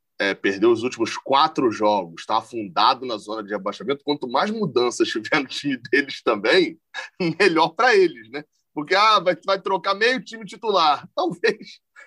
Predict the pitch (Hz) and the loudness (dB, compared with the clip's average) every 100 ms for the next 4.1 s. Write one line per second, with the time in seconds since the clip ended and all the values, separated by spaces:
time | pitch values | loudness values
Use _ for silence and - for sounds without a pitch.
0 | _ - 185 175 202 180 175 - 180 - | _ 0 4 6 4 2 -10 -10 -10 0
1 | 208 214 185 185 - 202 202 196 190 180 | 0 2 0 -2 -4 -4 -4 -8 -4 -4
2 | - - _ - 143 147 160 160 143 127 | -4 -20 _ -2 2 4 4 4 4 2
3 | 127 123 117 104 107 120 120 127 127 117 | -6 -4 0 -2 -2 -6 -4 -4 -4 -4
4 | 127 | -4